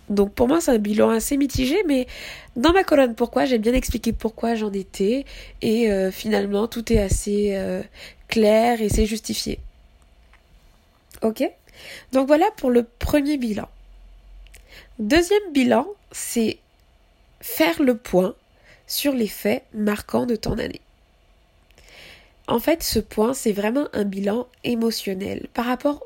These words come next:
à tous les faits marquants que tu as eus durant l'année écoulée, qu'est-ce que tu as ressent-,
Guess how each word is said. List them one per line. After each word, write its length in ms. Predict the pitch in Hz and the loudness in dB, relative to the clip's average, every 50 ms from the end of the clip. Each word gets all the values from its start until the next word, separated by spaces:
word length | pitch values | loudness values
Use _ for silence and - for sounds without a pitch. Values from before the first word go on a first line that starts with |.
| - _ - | -14 _ -6
à 100 | - 214 | -6 -6
tous 200 | - - - 381 | -6 -4 0 0
les 140 | 370 349 285 | 2 2 0
faits 240 | - - 254 233 | -2 -4 -4 -2
marquants 400 | 214 220 208 - - - - 220 | -2 -4 -6 -6 -6 -6 -6 -6
que 120 | 220 - 208 | -4 -6 -6
tu 200 | - - - 190 | -6 -6 -4 -4
as 120 | 180 180 | -2 -2
eus 120 | 185 190 - - - - - - - - - | -4 -6 -8 -12 -18 -20 -20 -20 -20 -16 -10
durant 320 | - 190 208 220 208 208 196 | -4 0 0 0 2 2 0
l'année 260 | 185 190 180 175 175 | 0 0 0 -2 -4
écoulée, 420 | 180 - - 226 190 220 339 453 - _ - - - - _ _ _ - - _ _ _ - - | -4 -4 -4 -2 0 0 0 -2 -4 _ -20 -20 -20 -20 _ _ _ -20 -20 _ _ _ 4 6
qu'est-ce 220 | - 359 339 - | 6 6 4 2
que 80 | - 302 | -2 -4
tu 200 | 285 - - 254 | -2 0 2 2
as 60 | 233 | 2
ressent-, 340 | 214 214 208 - - 202 | 2 0 -2 -4 -6 -8